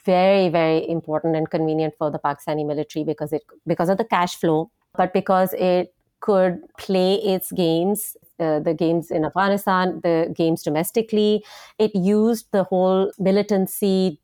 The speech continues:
discourse, the security discourse to set up an extremely repressive infrastructure in Pakistan domestically. The discourse of militancy and, and security allowed it to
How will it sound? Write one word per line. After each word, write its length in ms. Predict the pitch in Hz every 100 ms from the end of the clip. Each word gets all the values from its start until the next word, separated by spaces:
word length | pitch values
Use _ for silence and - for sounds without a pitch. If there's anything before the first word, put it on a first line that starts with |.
| -
discourse, 500 | 185 - 196 185 185
the 80 |
security 480 | 185 - - 175 180
discourse 680 | 165 165 - - 185 190 -
to 380 | - 190 175 170 - - _
set 240 | - - 196
up 160 | 196
an 80 | 190
extremely 800 | 175 - - - 196 208 220 208
repressive 960 | 165 - - 165 156 - 214 226 220 _ - - _
infrastructure 720 | 202 190 220 208 208 202 226 208
in 380 | - 185 185 - -
Pakistan 440 | 202 208 220 214
domestically. 840 | 202 180 185 - 220 220 226 233 226 - - -
The 100 | 165
discourse 440 | 180 - 208 190
of 80 | 180
militancy 580 | 180 196 202 196 - 190
and, 180 | 180 170
and 160 | 160
security 720 | - 190 214 208 202 208 202 -
allowed 420 | 165 160 160 170
it 320 | 180 180 - -
to 420 | - 180 175 175